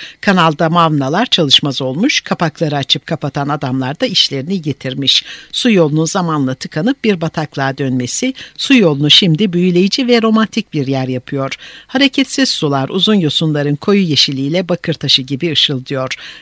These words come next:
Rengarenk su gülleri oynaşıyor, durgun sulara vuran tahta köprüler,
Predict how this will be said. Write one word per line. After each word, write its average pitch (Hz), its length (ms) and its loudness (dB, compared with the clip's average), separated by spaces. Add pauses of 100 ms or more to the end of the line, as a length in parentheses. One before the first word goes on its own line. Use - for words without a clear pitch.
(140)
Rengarenk 143 600 2
su 202 240 2
gülleri 139 420 0
oynaşıyor, 135 600 2 (340)
durgun 254 320 6
sulara 147 440 2
vuran 139 260 0
tahta 151 380 -2
köprüler, 151 600 0